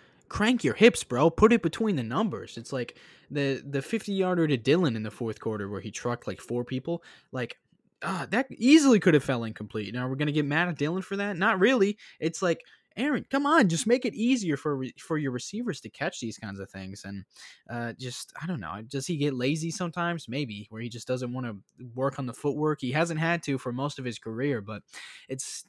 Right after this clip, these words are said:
that same thing that we saw in twenty nineteen, where, in eighteen, where it's like, "Dude, just step into your throw for the love of God, <laughs> please, dude, come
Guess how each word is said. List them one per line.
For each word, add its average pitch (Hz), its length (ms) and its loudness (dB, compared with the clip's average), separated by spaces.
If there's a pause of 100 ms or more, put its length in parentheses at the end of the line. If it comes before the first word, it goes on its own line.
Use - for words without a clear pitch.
(160)
that 147 200 -4
same 196 340 0
thing 190 340 0
that 123 120 -2
we 127 80 -2
saw 147 220 -4
in 131 80 -2
twenty 131 240 -4
nineteen, 117 460 -4
where, 98 180 -8
in 170 240 -4 (120)
eighteen, 131 500 -4
where 123 140 -8
it's - 140 -14
like, 131 200 -10 (560)
"Dude, 240 160 -6
just - 180 -10
step - 320 -6
into 185 160 2
your 135 140 0
throw 175 320 0
for - 160 -6
the 135 80 -4
love 180 260 -2
of 123 200 -2
God, 135 480 4
<laughs> - 40 -20
please, 202 500 -2
dude, 113 300 -6
come 196 240 -2